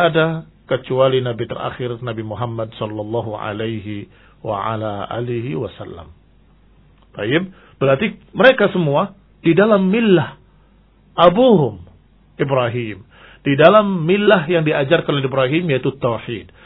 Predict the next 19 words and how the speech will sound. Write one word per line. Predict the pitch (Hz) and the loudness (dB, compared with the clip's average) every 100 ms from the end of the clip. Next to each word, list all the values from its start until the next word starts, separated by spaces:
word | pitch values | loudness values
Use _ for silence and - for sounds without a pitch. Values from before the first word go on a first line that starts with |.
| - - - | -20 -20 2
Agama | 170 175 240 226 | 4 6 4 4
Nabi | 208 208 | 2 2
Musa, | 220 196 233 | 2 2 2
agama | 233 226 226 | 2 2 2
tauhid. | 226 196 196 160 98 - | 4 2 2 -2 -4 -6
Agama | 156 180 220 | 0 2 2
Nabi | 214 196 233 240 | 2 0 -2 -2
Isa, | 226 220 | 0 2
agama | 208 208 190 | 2 2 4
tauhid. | 170 135 170 139 - - - - | 4 4 2 0 -4 -20 -8 2
Agama | 170 180 226 214 196 185 175 170 170 | 4 6 4 6 6 6 6 4 2
Nabi | 196 190 | 2 4
Muhammad | 180 214 185 | 4 4 2
sallallahu | 180 220 | 2 4
alaihi | 208 | 4
wasallam, | 190 | 2
agama | 226 175 | 2 2
tauhid. | 135 113 123 - - _ _ | 0 -2 -8 -12 -20 _ _
Semuanya | - 170 175 233 233 226 - | -4 0 2 0 -2 -6 -10